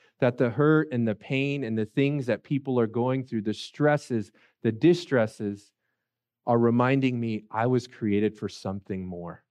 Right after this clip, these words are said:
This was never meant to be my home. And as we march through it, like, as we're running through it, as we're going home, as we're headed in that direction towards our heavenly home, we can't forget that.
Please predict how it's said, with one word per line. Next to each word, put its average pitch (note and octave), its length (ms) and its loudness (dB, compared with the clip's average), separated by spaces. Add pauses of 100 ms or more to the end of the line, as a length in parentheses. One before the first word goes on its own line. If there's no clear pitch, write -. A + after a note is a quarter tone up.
(1040)
This C#3 240 2
was A#2+ 220 0
never A2+ 500 2
meant G#2 280 -2
to G#2 120 -6
be G2 160 -6
my F2+ 220 -6
home. F#2 380 -14 (440)
And B2+ 120 2
as C3 220 2
we A#2+ 140 4
march C3 540 2
through D3+ 340 6
it, G#2+ 240 2 (440)
like, A2+ 140 0 (260)
as A2 200 -2
we're A#2 120 2
running C3 380 2
through C#3 260 2
it, A#2+ 140 2
as A2 160 -2
we're A2+ 120 -2
going C3 340 2
home, C3+ 360 0
as A2+ 160 -2
we're A#2 140 0
headed C3+ 320 2
in A2+ 200 -6
that C#3+ 260 0
direction D3+ 600 2
towards A#2+ 280 2
our A2+ 120 4
heavenly C3+ 460 0
home, B2 460 -2 (1500)
we B2 100 0
can't D3 380 -6
forget C#3 420 -4
that. G2 240 -10